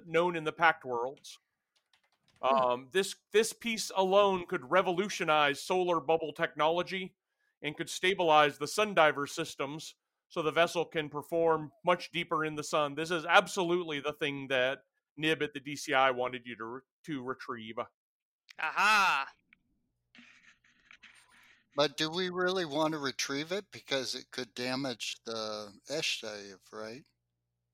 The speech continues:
Speaker 1: It'll, it'll weaken the prison, but you don't know
Speaker 4: Yeah,
Speaker 1: by how
Speaker 4: weaken the
Speaker 1: much.
Speaker 4: prison. Yeah. So it seems like we want to write it up and not take it,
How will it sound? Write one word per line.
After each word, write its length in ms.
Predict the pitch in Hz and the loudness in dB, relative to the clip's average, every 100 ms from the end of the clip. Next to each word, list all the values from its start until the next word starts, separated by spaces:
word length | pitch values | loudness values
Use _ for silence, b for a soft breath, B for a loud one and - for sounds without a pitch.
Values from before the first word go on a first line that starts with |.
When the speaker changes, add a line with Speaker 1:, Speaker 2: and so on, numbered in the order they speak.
| _ _ _ _ _ _ _ _ _ | _ _ _ _ _ _ _ _ _
Speaker 1:
It'll, 340 | 175 185 170 - | -2 -2 -2 -4
it'll 320 | 190 196 175 | 0 2 0
weaken 560 | 151 233 233 175 160 156 | 0 -4 0 0 0 -4
the 100 | 160 | -6
prison, 640 | 165 208 175 139 110 110 117 - | 0 2 2 0 -4 -10 -12 -6
but 100 | 147 | -6
you 140 | 151 | -4
don't 240 | 156 170 170 | -2 0 0
know 140 | 156 | 0
Speaker 4:
Yeah, 60 | 139 | 4
Speaker 1:
by 160 | 151 | 4
how 160 | 143 160 | 4 0
Speaker 4:
weaken 60 | |
the 60 | 147 | 2
Speaker 1:
much. 180 | 127 - | 0 -2
Speaker 4:
prison. 400 | - 117 - 98 _ _ _ _ _ _ _ | -8 -10 -10 -20 _ _ _ _ _ _ _
Yeah. 340 | 113 110 107 101 - _ _ _ _ _ _ _ _ _ _ | -16 -12 -10 -12 -16 _ _ _ _ _ _ _ _ _ _
So 220 | - 139 | -8 -6
it 100 | 127 | -2
seems 320 | - 143 143 | -2 0 -4
like 300 | 131 120 117 | -2 -2 -4
we 100 | 127 | -12
want 260 | 123 123 120 | -10 -6 -6
to 80 | 110 | -8
write 320 | 101 113 120 | -8 -8 -8
it 160 | 113 107 | -10 -8
up 200 | 113 - - | -8 -10 -14
and 500 | 110 104 101 98 98 _ _ _ _ _ _ _ _ _ _ _ _ _ | -14 -14 -14 -16 -20 _ _ _ _ _ _ _ _ _ _ _ _ _
not 360 | 110 113 113 107 _ _ _ | -12 -6 -4 -6 _ _ _
take 320 | - 120 107 | -10 -10 -10
it, 100 | 107 | -14